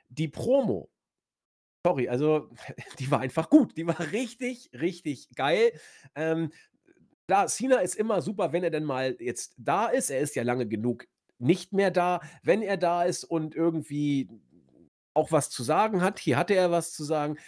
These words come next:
äh, delivert er immer noch, äh, ganz, ganz großartig. Oder vielleicht kommt's einem auch nur so vor, weil man ihn lange nicht gesehen hat. Aber im Vergleich zu dem, was wir sonst bei W W E sehen, Ausnahmen haben wir häufig genug angesprochen,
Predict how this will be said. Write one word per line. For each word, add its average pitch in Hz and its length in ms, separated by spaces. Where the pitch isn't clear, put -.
äh, 135 200
delivert 165 640
er 143 300
immer 147 240
noch, 131 420
äh, 120 200
ganz, 131 300
ganz 117 260
großartig. 135 640
Oder 135 140
vielleicht - 340
kommt's 175 300
einem 151 140
auch 147 220
nur 147 120
so 135 120
vor, 147 460
weil 143 100
man 151 140
ihn 139 120
lange 135 220
nicht 139 160
gesehen 143 400
hat. 143 180
Aber 143 200
im 143 120
Vergleich 143 420
zu - 120
dem, 143 160
was 131 140
wir 123 80
sonst 143 240
bei 135 220
W 135 180
W 127 80
E 117 240
sehen, 113 440
Ausnahmen 110 580
haben 104 160
wir 92 220
häufig 143 340
genug 113 320
angesprochen, 104 640